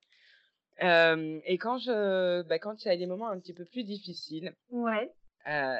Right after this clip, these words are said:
Speaker 1: donc je noterai ça et puis, heu, je pense, heu, je fais des petites pauses. Franchement, je, je m'écoute, hein. Heu, je veux dire,
Speaker 2: Top.
Speaker 1: heu, je suis, heu, heu, je suis, je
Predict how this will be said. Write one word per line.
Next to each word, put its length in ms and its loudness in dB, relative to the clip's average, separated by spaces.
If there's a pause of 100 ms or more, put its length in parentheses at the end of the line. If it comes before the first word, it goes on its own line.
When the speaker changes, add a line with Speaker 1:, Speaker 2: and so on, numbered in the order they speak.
(300)
Speaker 1:
donc 260 -6
je 140 -6
noterai 340 -4
ça 340 0
et 140 -2
puis, 380 -4
heu, 580 4
je 200 -6
pense, 340 -6 (160)
heu, 760 6
je 140 0
fais 160 0
des 160 4
petites 320 -18
pauses. 340 2 (260)
Franchement, 440 2
je, 280 4
je 200 -2
m'écoute, 460 2
hein. 160 0 (720)
Heu, 280 4
je 100 -10
veux 80 -2
dire, 260 0
Speaker 2:
Top. 80 0
Speaker 1:
heu, 240 4
je 60 -6
suis, 440 -2
heu, 600 0 (600)
heu, 640 0
je 40 0
suis, 220 -2
je 60 2